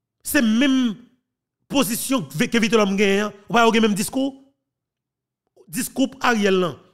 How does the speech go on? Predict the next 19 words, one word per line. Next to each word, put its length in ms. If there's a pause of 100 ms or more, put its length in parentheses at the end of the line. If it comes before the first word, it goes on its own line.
avec 180
discours 240
vite 120
l'homme, 180
non, 120
ouais, 340
ouais, 100
différent, 400 (200)
il 60
pas 80
différent 240
du 140
tout. 160 (440)
Et 60
ça 100
cause 220
nous 80
de 120
comprendre 500